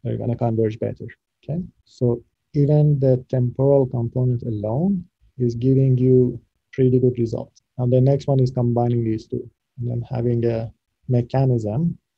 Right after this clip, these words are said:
to, to at the end give you your class score. And you're gonna do it on two of your data,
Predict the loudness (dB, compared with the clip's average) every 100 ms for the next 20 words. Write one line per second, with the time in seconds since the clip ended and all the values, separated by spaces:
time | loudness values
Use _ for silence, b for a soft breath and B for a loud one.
0 | _ -6 -6 -8 _ _ 0 2 2 0
1 | 0 2 2 0 -2 0 0 0 0 0
2 | 0 -4 -6 -8 -6 -6 -6 -8 -14 -8
3 | -4 -4 -6 _ _ _ -8 -4 0 0
4 | 0 0 2 2 2 0 -2 -4 -8 -14
5 | _ _ -2 2 2 2 0 0 0 -2
6 | -2 -6 -6